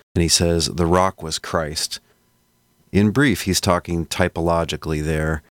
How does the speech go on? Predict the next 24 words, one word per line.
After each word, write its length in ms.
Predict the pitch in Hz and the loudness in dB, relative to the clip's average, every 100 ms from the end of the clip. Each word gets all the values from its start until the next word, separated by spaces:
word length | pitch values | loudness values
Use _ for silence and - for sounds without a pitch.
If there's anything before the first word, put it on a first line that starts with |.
| _ _ _ _ | _ _ _ _
and 240 | 87 85 85 | 0 2 0
for 160 | 101 | 2
a 80 | 95 | 2
good 160 | 123 107 | 2 0
explanation 600 | - 104 95 95 - 87 | 0 0 2 2 2 0
of 100 | 76 | 2
this, 300 | 85 80 - | 2 2 0
I 100 | 85 | 0
recommend 600 | 87 82 85 82 82 80 | 0 0 0 2 0 0
checking 360 | - 90 87 | 0 0 0
out 400 | 82 80 78 - - - | 0 0 -2 -6 -8 -2
James 460 | 82 90 87 82 76 | 2 2 2 0 0
Dunn's 500 | 87 85 80 78 - - | 0 2 0 -2 -6 -2
Christology 920 | - 90 - 95 92 87 80 80 62 | 0 0 2 0 2 0 -2 -6 -4
in 80 | 78 | -2
the 80 | |
Making, 560 | 78 85 80 - 69 67 - _ _ - | 2 2 2 -2 -6 -6 -12 _ _ 2
pages 320 | 101 92 85 | 2 2 0
one 220 | 87 92 | 2 2
eighty-three 560 | 87 82 - 90 85 67 | 2 0 2 2 4 4
and 120 | 87 | 4
one 140 | 92 | 4
eighty-four, 640 | 85 73 - 87 80 67 71 | 2 -2 -2 0 0 -2 -2
where 380 | 85 82 80 78 | 0 2 0 -4